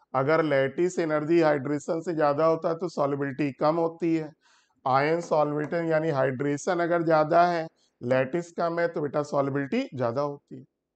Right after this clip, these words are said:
तो सॉल्वेशन enthalpy of ion is referred to terms as solvation which is always negative। इसी को हम लोग हाइड्रेशन एनर्जी बोलते हैं, energy release in the process of solvation। ठीक,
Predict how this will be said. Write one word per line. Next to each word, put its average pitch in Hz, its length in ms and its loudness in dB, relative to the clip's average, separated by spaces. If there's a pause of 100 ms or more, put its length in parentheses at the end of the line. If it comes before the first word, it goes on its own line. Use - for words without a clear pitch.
(480)
तो 151 160 2
सॉल्वेशन 143 880 -2
enthalpy 147 760 -4
of 165 340 0
ion 151 360 -2
is 165 200 -2
referred 156 480 -2
to 165 120 0 (100)
terms 147 280 -2
as 185 140 -4 (400)
solvation 143 680 -2
which 156 140 -6
is 156 220 -6
always 143 440 0
negative। 135 460 -6 (300)
इसी 143 220 -6
को 160 100 0
हम 156 100 -2
लोग 165 140 0
हाइड्रेशन 143 540 -4
एनर्जी 147 360 -2
बोलते 123 360 -6
हैं, 113 80 -12 (640)
energy 143 460 0 (100)
release 156 380 -2
in 156 100 -4
the 160 160 4
process 147 420 -4
of 165 220 -2
solvation। 135 600 -2 (760)
ठीक, 175 240 0